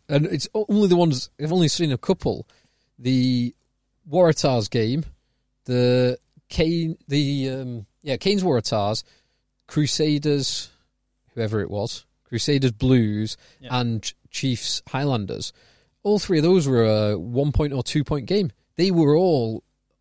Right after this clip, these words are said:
Speaker 1: real close arm wrestles. And it was actually the kicking, particularly in the Blues game where the, I can't remember the name of the chap,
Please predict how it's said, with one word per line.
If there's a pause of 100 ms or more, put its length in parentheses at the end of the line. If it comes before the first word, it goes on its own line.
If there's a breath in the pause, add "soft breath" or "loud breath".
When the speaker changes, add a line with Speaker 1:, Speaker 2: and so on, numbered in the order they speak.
(320)
Speaker 1:
real
close
arm
wrestles.
And
it
was
actually
the (100)
kicking, (540)
particularly
in
the
Blues
game
where
the,
I
can't
remember
the
name
of
the
chap,